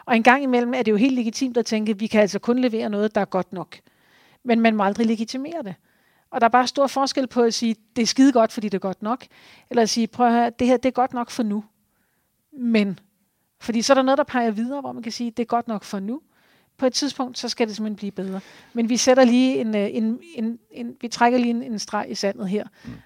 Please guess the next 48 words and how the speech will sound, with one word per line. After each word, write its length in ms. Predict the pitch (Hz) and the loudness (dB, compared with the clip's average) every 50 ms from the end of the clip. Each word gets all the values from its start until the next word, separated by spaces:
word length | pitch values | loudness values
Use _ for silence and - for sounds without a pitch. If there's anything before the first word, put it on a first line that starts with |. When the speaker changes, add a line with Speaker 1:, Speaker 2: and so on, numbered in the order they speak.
| _ - | _ -6
Speaker 1:
og 140 | - 208 | -6 -4
siger, 220 | - 226 220 214 214 214 _ | -2 0 2 0 0 0 _
det 80 | 247 233 | 2 4
her, 100 | 247 233 | 4 4
det 140 | 233 240 226 | 4 4 2
leverer 260 | 233 214 226 220 220 | 2 2 2 0 -2
vi 100 | 202 202 | -2 -4
nu. 180 | 196 214 247 - _ _ _ _ _ _ _ _ - | -6 -6 -8 -10 _ _ _ _ _ _ _ _ -2
Jeg 200 | 240 240 226 190 | 2 2 2 4
ved 160 | 226 240 247 | 2 0 -2
fuldt 260 | 226 - 269 254 233 | -2 -4 -4 -4 -4
ud 100 | 240 240 | -4 -6
som 180 | 233 - 220 214 | -6 -6 -6 -4
leder, 340 | 196 196 202 214 226 233 - - | -4 -2 -2 -2 -2 -4 -6 -6
at 220 | - - 208 - | -6 -6 -6 -4
du 80 | 226 220 | -2 -2
ikke 180 | 202 214 208 - | -2 -2 -2 -6
synes, 200 | - 226 208 - | -8 -10 -8 -6
det 100 | 226 214 | -6 -6
her, 60 | 208 | -6
det 100 | - 208 | -6 -10
er 40 | - | -10
tilfredsstillende. 640 | 196 - - 220 220 220 - 247 240 240 226 220 - _ _ _ _ _ _ _ _ _ _ - | -12 -10 -8 -8 -8 -6 -8 -12 -12 -10 -12 -16 -16 _ _ _ _ _ _ _ _ _ _ -2
Jeg 180 | 269 226 202 | 0 0 0
skal 100 | - - 208 | 0 -2 -4
nok 160 | 208 208 - | -4 -6 -4
sørge 200 | - 214 226 220 | -4 -4 -4 -2
for, 120 | - 214 | -4 -4
at 60 | 214 | -6
der 60 | 208 202 | -6 -6
kommer 280 | - 214 202 196 190 | -6 -6 -6 -4 -6
ressourcer 400 | 190 180 - 214 220 214 - 247 | -6 -6 -4 -4 -4 -4 -4 -6
til. 140 | 214 - - - - - - - - - _ _ _ _ _ - - - - - _ _ _ _ _ _ _ _ _ _ _ _ _ _ _ _ _ _ _ _ _ _ _ _ _ _ _ _ _ _ _ _ _ _ _ _ _ - - - - - - - - - - - 262 180 139 - | -10 -10 -14 -18 -20 -20 -20 -20 -20 -20 _ _ _ _ _ -20 -20 -20 -20 -20 _ _ _ _ _ _ _ _ _ _ _ _ _ _ _ _ _ _ _ _ _ _ _ _ _ _ _ _ _ _ _ _ _ _ _ _ _ -20 -18 -16 -16 -16 -16 -16 -18 -16 -12 -10 -8 -4 0 0
Speaker 2:
Der 80 | 135 | 0
fik 200 | - - 175 160 | 2 2 0 0
vi 60 | 160 151 | 0 0
glæden 360 | - 107 107 120 139 156 156 | 4 6 8 8 8 8 6
af 360 | 147 127 127 123 117 110 117 | 6 8 8 8 6 6 4
moderne 360 | 117 110 - 110 110 123 139 | 2 4 6 6 6 6 4
teknologi, 500 | 131 - 123 110 117 113 107 143 160 165 113 107 110 | 0 0 0 0 2 2 4 6 6 6 6 4 4
hvor 360 | 110 113 107 104 101 101 101 | 6 6 8 8 8 6 2
Siri 380 | 101 - - 135 147 156 151 135 | 0 4 4 6 6 6 6 6
mente, 100 | 123 110 - - - - - - - - - - | 4 4 2 -2 -8 -12 -12 -12 -12 -12 -6 0
Speaker 1:
Siri, 260 | - - - 131 - | 4 8 10 10 10
Speaker 2:
at 80 | - - | 10 10
det 120 | - - | 8 10
var 100 | - 294 | 10 10
Speaker 1:
Siri 60 | 311 | 10